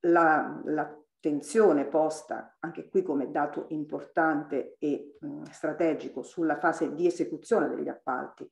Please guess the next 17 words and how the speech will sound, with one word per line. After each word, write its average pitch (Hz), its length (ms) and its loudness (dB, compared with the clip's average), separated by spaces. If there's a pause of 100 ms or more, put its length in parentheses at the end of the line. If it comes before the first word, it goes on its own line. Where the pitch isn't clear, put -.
(380)
ehm, - 440 -8 (360)
diciamo - 320 -10
fase 160 280 -2
che 143 80 -2
era 143 120 -2
stata 147 280 -2
un 147 140 -6
po', 160 300 2 (360)
mm, 147 500 -6 (1300)
sottovalutata, 160 1200 2
eh, 160 420 -12
anche 151 300 -6
in - 760 -8
relazione 147 480 -4
per - 100 -8
esempio 143 320 -8
alla, - 400 -8